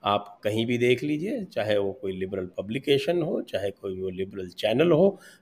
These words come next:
वहाँ पर मुसलमानों का पक्ष रखने के लिए यदि किसी को बुलाया जाएगा तो उसकी दाढ़ी टोपी होना और मूंछ सफाचट होना आवश्यक है, और यदि मूंछ सफाचट नहीं हो तो फिर वो जो है वो,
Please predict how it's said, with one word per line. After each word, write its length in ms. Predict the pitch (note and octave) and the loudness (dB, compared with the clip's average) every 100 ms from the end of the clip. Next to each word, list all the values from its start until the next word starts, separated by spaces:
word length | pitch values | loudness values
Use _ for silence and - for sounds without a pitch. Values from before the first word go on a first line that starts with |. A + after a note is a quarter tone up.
| - | 0
वहाँ 320 | G2+ A2 C3 | 4 8 8
पर 220 | - A2 D3 | 8 4 2
मुसलमानों 580 | C#3+ - A2+ G#2 G#2+ | 0 -4 -2 -2 -2
का 140 | G#2+ - | -2 -4
पक्ष 360 | - A#2+ - | -2 -8 -4
रखने 360 | C3+ G#2 A2+ G#2 | -4 -4 -4 -8
के 160 | G2+ F#2+ | -8 -12
लिए 220 | B2+ E3 | -8 -8
यदि 120 | - | -8
किसी 300 | - A2+ - | -12 -14 -14
को 140 | - | -14
बुलाया 440 | A2+ G2 G2+ A#2 A#2+ | -6 -2 6 6 6
जाएगा 500 | G#2 F#2+ G2 B2 D#3+ | 4 -2 -2 -2 -2
तो 320 | - F#3 G#3+ | -2 2 2
उसकी 340 | D#3 D#3+ - A2+ | 2 0 -2 4
दाढ़ी 300 | B2 B2+ F3+ | 6 6 4
टोपी 360 | C#3+ B2 F#3+ | 2 0 2
होना 460 | E3+ B2+ E3+ A3+ - - - - | 4 8 10 8 6 -10 -4 6
और 140 | D#3 | 8
मूंछ 340 | C3 D#3 F#3+ - | 10 8 8 4
सफाचट 400 | - D3 F3 D#3+ - | 4 6 6 4 4
होना 180 | C3 F#3+ A3+ - - _ _ - | 8 8 8 2 -16 _ _ 8
आवश्यक 420 | E3 G#3+ - A3+ - | 10 10 8 6 6
है, 260 | G#2 - - _ _ _ - | 0 0 -12 _ _ _ 0
और 140 | A2 | 4
यदि 200 | C3 C#3+ | 6 6
मूंछ 300 | C3 F3+ - | 6 2 0
सफाचट 420 | C3 D3 D3 D#3+ | 2 4 4 0
नहीं 200 | D3 D#3+ | 4 8
हो 200 | D#3+ A3+ | 10 10
तो 180 | - F#3 | 8 4
फिर 200 | F3 E3 | 6 4
वो 300 | D3+ D#3+ C#3 | 6 6 6
जो 200 | D#3+ C3 | 6 6
है 240 | B2 D3+ | 8 8
वो, 300 | E3+ F3+ G3 | 8 4 4